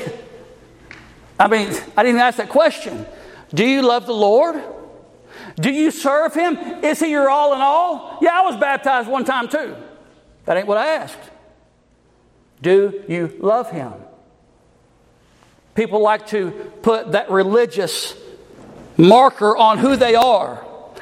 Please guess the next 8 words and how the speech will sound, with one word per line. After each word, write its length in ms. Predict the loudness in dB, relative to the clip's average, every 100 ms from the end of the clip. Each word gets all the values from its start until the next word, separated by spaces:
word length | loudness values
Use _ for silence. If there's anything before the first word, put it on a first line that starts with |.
| -10 -2
Nicodemus 600 | 0 0 -2 -2 -2 -4
was 120 | -4
no 220 | 0 0
different. 300 | -2 -6 -6
He 100 | -4
was 160 | -2 -2
a 100 | -4
Pharisee. 800 | -2 -2 0 -2 -4 -6 -6 -12